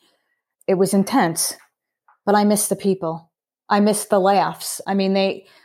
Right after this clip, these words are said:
a lot of the staff knew that, you know, I have this tiny little dog that's four point five pounds. Everything in me said I should have taken him with me. I left the dog with my daughter and my granddaughter.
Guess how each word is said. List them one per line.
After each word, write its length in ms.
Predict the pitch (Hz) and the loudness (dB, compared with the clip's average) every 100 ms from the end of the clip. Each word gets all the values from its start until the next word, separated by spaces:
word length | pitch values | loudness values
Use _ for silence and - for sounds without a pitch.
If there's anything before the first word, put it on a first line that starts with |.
| - | -2
a 80 | 214 | 2
lot 240 | 214 226 | 4 4
of 100 | 214 | 2
the 80 | 185 | 0
staff 520 | - - 180 180 - | -2 0 2 2 -2
knew 320 | 185 185 185 | -2 0 0
that, 300 | 160 160 - | -2 -2 -4
you 120 | 185 | -6
know, 340 | 170 160 160 156 _ _ _ _ - | -8 -6 -8 -10 _ _ _ _ -2
I 200 | 175 180 | 0 0
have 360 | 165 175 175 | 0 -2 -2
this 200 | 175 170 | -2 -4
tiny 360 | - - 202 196 | -6 -2 0 2
little 220 | 175 175 | 2 0
dog 440 | 160 175 165 160 165 | 2 2 2 0 -4
that's 240 | 160 - | -6 -6
four 240 | - 180 | -2 0
point 360 | 180 - 170 - | 0 -4 -6 -6
five 340 | - 160 156 | -2 -2 -2
pounds. 580 | - 175 160 160 185 - _ - - - _ - | -2 0 2 2 -2 -6 _ -20 -20 -20 _ -2
Everything 500 | 208 226 220 208 196 | 2 2 2 2 4
in 160 | 220 | 4
me 140 | 208 175 | 4 2
said 240 | - 185 | 0 2
I 100 | 175 | 2
should 220 | 170 254 | 2 2
have 140 | 175 170 | 0 0
taken 340 | 196 175 180 | -4 -2 -4
him 180 | 160 170 | -8 -4
with 260 | 180 196 151 | -2 -2 -6
me. 280 | 147 175 _ _ _ - | -12 -12 _ _ _ -8
I 100 | 175 | -2
left 320 | 180 196 202 | 0 0 0
the 80 | - | -2
dog 380 | 175 196 185 175 | 0 4 4 2
with 240 | 175 170 190 | 0 -2 -4
my 280 | 165 160 160 | -6 -6 -6
daughter 440 | 185 180 180 160 - | -4 -2 -2 -4 -6
and 140 | 165 | -10
my 100 | 160 | -10
granddaughter. 760 | 165 233 240 202 156 151 170 | -4 0 0 0 -2 -2 -4